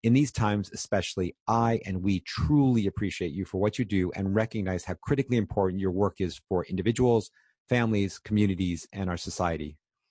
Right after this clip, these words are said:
My friends and colleagues, please, please, please take care of yourselves,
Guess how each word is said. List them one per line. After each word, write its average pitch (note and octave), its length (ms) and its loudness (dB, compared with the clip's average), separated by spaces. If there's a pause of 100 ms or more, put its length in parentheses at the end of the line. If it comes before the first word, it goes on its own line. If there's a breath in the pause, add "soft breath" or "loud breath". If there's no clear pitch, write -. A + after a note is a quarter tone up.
(480 loud breath)
My G#2 100 0
friends C3+ 300 0
and A#2 80 -4
colleagues, G2+ 480 0 (100)
please, A#2+ 560 2 (260)
please, G#2+ 280 0
please A#2 340 0
take - 240 -4
care A#2 220 2
of G#2 100 0
yourselves, G2 460 0